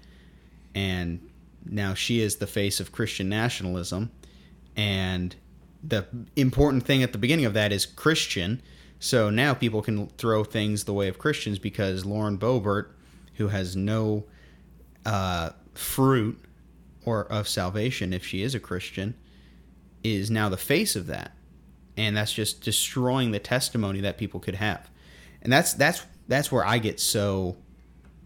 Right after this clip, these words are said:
upset by people just throwing around this term. And, uh, Josh Buice, uh, on a G three panel recently said, and he had a quote, it said,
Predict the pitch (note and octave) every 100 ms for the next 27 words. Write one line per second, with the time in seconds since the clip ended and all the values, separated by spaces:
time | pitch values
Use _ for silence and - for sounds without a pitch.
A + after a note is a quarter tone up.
0 | - - - - - - - - G#2+ -
1 | - A#2+ - - - - - - - A#2
2 | F#2 F#2 - G#2 - F#2+ G2 F#2 - -
3 | G2+ G2+ F#2+ F#2 F#2 F2+ - - F#2+ -
4 | - - - - - - - - G#2 G2
5 | G2 - G2 G2 A2 A#2+ A2+ - - G#2+
6 | G2+ - - - G2 F#2 - G#2 F#2+ -
7 | G#2 - A2 - F#2+ G2 F#2+ F#2+ G2 G2
8 | F#2+ F2 - - - - - - - -
9 | - - - - A#2+ G2+ F#2+ - G#2 G2
10 | F#2 - A2 F#2+ F2+ G2 -